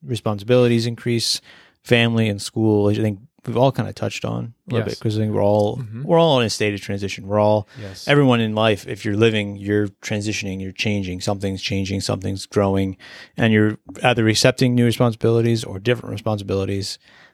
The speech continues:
Speaker 1: Uh, and so as we all go through this, it, I think the cool, the key theme is, is balance and
Speaker 2: And,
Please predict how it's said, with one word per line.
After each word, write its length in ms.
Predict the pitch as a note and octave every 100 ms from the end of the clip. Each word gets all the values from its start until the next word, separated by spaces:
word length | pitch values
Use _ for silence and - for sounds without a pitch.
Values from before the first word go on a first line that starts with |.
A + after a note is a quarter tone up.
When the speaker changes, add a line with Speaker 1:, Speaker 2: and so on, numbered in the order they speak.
| -
Speaker 1:
Uh, 180 | G2 G#2
and 140 | A#2+
so 160 | - A2+
as 160 | A2+ A#2
we 60 |
all 120 | A#2+
go 140 | B2 A#2
through 140 | A2
this, 200 | F#2+ -
it, 120 | E2 - A2+
I 60 |
think 160 | G#2 G2
the 60 |
cool, 360 | - - G2+ G#2 -
the 80 | -
key 260 | - C3+ B2
theme 420 | - A#2+ G#2+ G2 -
is, 380 | G2+ G2 G2 -
is 140 | G2+
balance 680 | - G#2 G#2+ G#2 G2 - -
and 240 | A2 G2+
Speaker 2:
And, 200 | D3+ D3